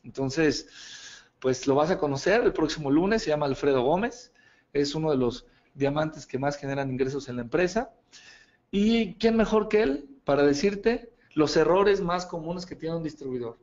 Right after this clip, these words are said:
Pues de repente a veces uno, como decimos en México, la riega, ¿no? O sea, haces errores, eh, cometes cosas, y yo creo que lo mejor de una persona sabia no es aprender de sus errores, ¿eh?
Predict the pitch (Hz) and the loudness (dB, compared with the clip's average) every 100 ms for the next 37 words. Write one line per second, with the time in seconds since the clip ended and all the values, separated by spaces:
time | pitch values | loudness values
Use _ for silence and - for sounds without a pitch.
0 | _ 160 190 190 233 233 - 220 226 190 | _ -8 -8 -6 -8 -8 -6 -6 -6 -4
1 | 202 208 180 - - - 151 147 143 185 | 0 0 0 -4 -20 -8 -2 0 0 0
2 | 190 151 135 147 - 127 120 117 123 151 | -2 -2 -4 -6 -6 -2 0 0 2 2
3 | 156 127 131 170 165 160 151 - - 151 | 2 0 -4 -6 -2 0 0 -2 -12 -8
4 | 170 185 131 120 131 147 147 143 - - | -6 -4 -4 0 2 4 2 0 -4 -20
5 | _ 131 135 139 147 156 - 151 147 202 | _ -4 -2 -2 -2 -6 -2 0 0 -2
6 | - - - - 175 202 214 214 202 170 | -4 -20 -20 -8 2 4 4 4 2 4
7 | 156 143 190 214 202 202 196 143 - 170 | 0 0 2 2 4 2 2 0 -2 -4
8 | 151 175 220 269 302 - _ _ _ 175 | 0 2 2 0 -6 -12 _ _ _ -4
9 | 196 214 220 214 - _ 147 147 143 151 | 2 2 2 -2 -16 _ -4 0 0 2
10 | 175 151 120 117 127 196 196 143 185 | 0 -2 -8 -10 -2 -2 -2 -4 -8